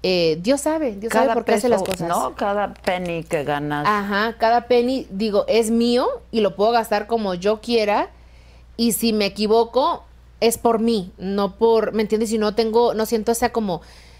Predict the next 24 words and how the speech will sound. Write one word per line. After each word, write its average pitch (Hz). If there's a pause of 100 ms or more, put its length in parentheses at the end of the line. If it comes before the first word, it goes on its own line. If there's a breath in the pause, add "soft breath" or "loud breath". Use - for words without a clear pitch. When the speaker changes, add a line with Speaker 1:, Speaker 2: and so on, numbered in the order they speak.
(180 loud breath)
Speaker 1:
esa 233
presión 208
de 220
decir, 202
"Pues 170
no 180
es 185
mi 214
dinero, 185
lo 175
estoy 180
gastando", 180
¿me 226
entiendes 247
cómo? 269
Así 214
que 202 (280 soft breath)
estoy 247
bien, 269 (180)
no 226
sé, 285 (480)
yo 208 (560)
no, 220 (100)
no, 262